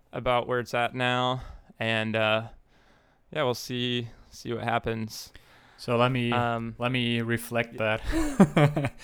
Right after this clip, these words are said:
Speaker 2: <laughs>
Speaker 1: Yes,
Speaker 2: Just
Speaker 1: yes.
Speaker 2: so, uh, so you,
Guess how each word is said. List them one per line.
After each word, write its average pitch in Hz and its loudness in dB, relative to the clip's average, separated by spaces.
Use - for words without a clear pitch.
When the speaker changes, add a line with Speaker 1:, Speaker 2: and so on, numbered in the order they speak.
Speaker 2:
<laughs> - -16
Speaker 1:
Yes, 135 -4
Speaker 2:
Just - -18
Speaker 1:
yes. 127 0
Speaker 2:
so, 107 -2
uh, 117 6
so - -2
you, 147 -2